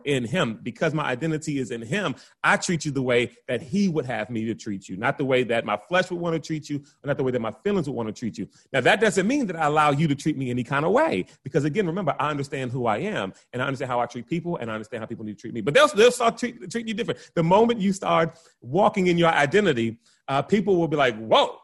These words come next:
who you, who Crystal thinks she is?" Or, or, "Dang, why,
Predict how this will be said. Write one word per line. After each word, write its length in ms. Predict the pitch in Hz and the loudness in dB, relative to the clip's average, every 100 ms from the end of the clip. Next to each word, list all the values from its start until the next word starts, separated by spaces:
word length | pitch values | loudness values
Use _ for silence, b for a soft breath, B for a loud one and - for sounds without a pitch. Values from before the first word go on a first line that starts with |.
| _ _ _ _ | _ _ _ _
who 100 | 202 | 4
you, 160 | 208 208 | 4 4
who 140 | 240 | 2
Crystal 320 | - 381 - | 4 4 4
thinks 260 | 214 226 214 | 4 4 4
she 280 | - 427 165 | 4 6 6
is?" 240 | 98 95 - | 4 0 2
Or, 380 | 143 123 113 - - | 4 2 0 -8 -4
or, 220 | 139 123 | 0 2
"Dang, 360 | 135 233 170 | 4 4 4
why, 300 | 110 143 202 | 2 2 4